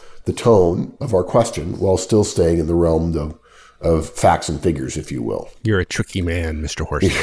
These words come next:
Speaker 1: <laughs> I'm
Speaker 2: Tricky
Speaker 1: not,
Speaker 2: man.
Speaker 1: really, I'm not, I, guys, we're not trying to be tricky. We're asking carefully worded questions the same way we do in an interview, okay? And look, I'm amazed at people who ask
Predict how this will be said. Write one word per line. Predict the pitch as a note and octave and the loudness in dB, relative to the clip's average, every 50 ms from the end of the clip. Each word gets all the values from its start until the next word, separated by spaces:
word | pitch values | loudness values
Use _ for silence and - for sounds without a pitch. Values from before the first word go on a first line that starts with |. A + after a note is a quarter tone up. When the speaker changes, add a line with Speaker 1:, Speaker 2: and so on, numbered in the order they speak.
| - | -2
Speaker 1:
<laughs> | - - - - | -4 -4 -6 -4
I'm | D#2+ | 0
Speaker 2:
Tricky | F#2 G2 G2+ A2+ D3 | 2 2 4 4 4
Speaker 1:
not, | E3 - | 2 2
Speaker 2:
man. | - D3+ C3+ - E3+ E3+ | 2 2 2 4 4 4
Speaker 1:
really, | G3 A#3 A#3 A3+ G#3+ - | 4 4 4 4 0 -2
I'm | - - E3+ F3+ | -2 -4 -4 -2
not, | - - - - - - - | -2 -2 -4 -4 -6 -8 -8
I, | F3 E3 - - - - - - D#3 | -6 -6 -6 -8 -6 -4 -2 0 2
guys, | D3 D3+ C#3+ D3 C#3 - - - - | 4 4 4 4 2 0 -4 -6 -2
we're | - C3 C#3 F3 F#3+ | 0 4 6 6 6
not | G3+ G3+ F#3+ F#3+ - | 6 4 2 0 0
trying | - E3+ D3+ D#3 D#3 B2+ G2+ F#2 G2 G2 - - - - - - | 0 2 4 4 4 4 2 0 -2 -4 -8 -10 -10 -10 -8 -4
to | - | -2
be | G2 G2+ | 0 0
tricky. | E2+ - - - - - C#2+ - - - - - - _ - | 0 2 2 0 0 -2 -6 -8 -10 -14 -20 -20 -20 _ 0
We're | A2+ A#2 B2 - - | 2 2 2 4 4
asking | B2 A#2+ A#2+ A#2+ - - A2+ G#2 G2+ F#2+ | 4 4 4 4 0 -2 -2 -2 -2 -2
carefully | - - - C3 C3+ D3 D3 - - C3+ C#3 C#3 C3+ | -4 -2 2 4 4 4 4 2 0 0 2 2 2
worded | A2+ G#2 G#2+ A2 A2 G#2+ G#2 G2+ - | 2 4 4 4 4 4 4 2 -2
questions | - - D#2 D#2 D#2+ - - D2+ D2+ D#2 D#2 - - _ - - - _ _ | -4 -4 -4 -4 -4 -6 -8 -8 -8 -8 -10 -12 -14 _ -20 -20 -20 _ _
the | - E2+ E2 | -2 -2 -2
same | - - - G#2 F#2 F#2+ F#2+ F#2+ G2 G2 G2+ G#2 | -2 0 2 2 4 4 4 4 2 0 0 0
way | F2 D#2+ D2+ D2+ D#2+ D#2 | 2 4 4 4 2 2
we | D#2+ E2 E2 D#2+ | 0 -2 -2 -4
do | - - - - - C2+ C2 C2 - - - | -4 -4 -6 -6 -4 -4 -6 -8 -8 -8 -10
in | - - C3 | -10 -8 -8
an | C3 | -8
interview, | B2 A#2 G#2+ G2+ - - - - - - - _ _ _ _ _ _ | -8 -8 -8 -8 -8 -8 -10 -10 -12 -16 -20 _ _ _ _ _ _
okay? | - - G1+ - - - - - - - - - - - - - - - - - - - - | -12 -10 -8 -6 -8 -8 -10 -14 -18 -20 -20 -20 -20 -20 -20 -20 -20 -20 -20 -20 -20 -2 2
And | - C#3 D3 - - | 4 4 4 4 4
look, | - G#3 - - - - | 4 4 2 0 -4 -6
I'm | - - C#4+ D4+ C4+ | -2 0 0 2 2
amazed | F#3+ D#3+ - F#2 A2 A2+ G2+ F2 - | 2 2 4 4 4 4 2 2 -2
at | - | -4
people | G2 D#2+ - F2 D#2+ | -4 -4 -2 -2 -2
who | D2 - F2+ E2+ | 0 2 4 4
ask | D#2+ D#2+ D#2+ D#2+ D#2 - - - | 4 4 4 2 0 -2 -6 -10